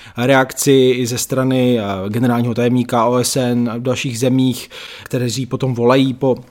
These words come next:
po humanitárním, eh, příměří. Tak, eh, to je jenom takový příklad. Ja-, jak vám přijde c-, celkově ta komunikace té operace, protože Izrael to na mnoha frontách, eh,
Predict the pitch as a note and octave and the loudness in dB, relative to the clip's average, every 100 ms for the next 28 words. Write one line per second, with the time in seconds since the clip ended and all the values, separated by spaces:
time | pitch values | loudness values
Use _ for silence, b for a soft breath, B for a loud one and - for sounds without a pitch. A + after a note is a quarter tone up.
0 | - A#2 B2+ C#3 C3+ B2+ C3 C3 C#3+ D3 | -14 -8 -4 -2 -2 0 0 0 -2 -4
1 | C#3+ B B - B2 A#2 - D3 C#3+ D3+ | -6 B B -8 -8 -4 -4 -2 0 2
2 | C#3+ C#3+ D3+ D3+ - B B D3 - E3 | 0 0 -2 -4 -8 B B -12 -4 -2
3 | D#3 D3 C#3 C3+ C3+ C3+ C#3 E3 D#3+ D#3+ | 0 -2 -6 -14 -16 -14 -2 2 2 0
4 | D3+ F3 E3 - F3+ E3+ D3 D#3 E3 D#3 | -2 -4 -4 -6 -6 -4 -2 -2 -4 -4
5 | A3 A3+ G#3+ D#3 - D3 C#3 - - D#3 | -2 -2 -4 -4 -2 2 2 2 -4 -2
6 | D3+ - C#3+ - C#3 C#3 - C#3+ - B2+ | -2 -2 -2 -2 0 0 0 -2 -2 -4
7 | C3 C3 B2 B2+ - C#3 B2+ B2 - B | -2 -4 -4 -6 -4 -2 -2 -4 -10 B
8 | _ C#3 C3 - C#3 B2+ - C#3 B2+ B2+ | _ -2 -2 -2 0 0 0 -2 -2 -4
9 | C3 D3 D3+ B2 C#3+ C#3 C#3 C3+ D3+ D3 | -4 -2 0 0 2 2 2 2 2 2
10 | D3 B2+ C#3+ C#3+ - - B B B - | 0 0 -2 -2 -8 -20 B B B -8
11 | - C#3 B2+ C3+ C#3+ - C#3+ C3 | -2 -2 0 2 0 -2 -4 -4